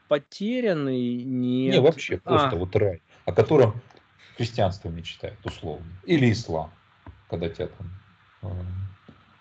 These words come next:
Speaker 2: девственницы
Speaker 1: Когда,
Speaker 2: окружают.
Speaker 1: когда нужно быть, э, только смелым,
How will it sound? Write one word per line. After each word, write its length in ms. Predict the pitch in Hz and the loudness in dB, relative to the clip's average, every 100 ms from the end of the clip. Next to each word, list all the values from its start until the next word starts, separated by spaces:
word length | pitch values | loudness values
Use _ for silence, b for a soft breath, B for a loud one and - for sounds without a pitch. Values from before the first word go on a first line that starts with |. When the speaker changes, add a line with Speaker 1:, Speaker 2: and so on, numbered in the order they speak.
| _ _ _ - _ _ _ _ _ _ _ _ _ b b b - _ _ _ | _ _ _ -20 _ _ _ _ _ _ _ _ _ b b b -20 _ _ _
Speaker 2:
девственницы 520 | 101 92 - 80 76 110 | -2 -2 -2 -6 -6 0
Speaker 1:
Когда, 160 | 135 | 2
Speaker 2:
окружают. 380 | 143 - - - | 2 -4 -12 -10
Speaker 1:
когда 360 | 135 131 143 139 | -6 0 2 2
нужно 300 | 139 127 127 | 0 -4 -4
быть, 360 | 131 123 - 131 | -2 -4 -8 -8
э, 640 | 120 117 113 113 110 107 - | -6 -6 -6 -6 -6 -8 -8
только 680 | 127 117 123 117 113 - - | -8 -4 -4 -4 -8 -12 -16
смелым, 1120 | - 127 127 120 117 113 113 113 - 113 | -10 -6 -4 -4 -6 -6 -8 -12 -16 -20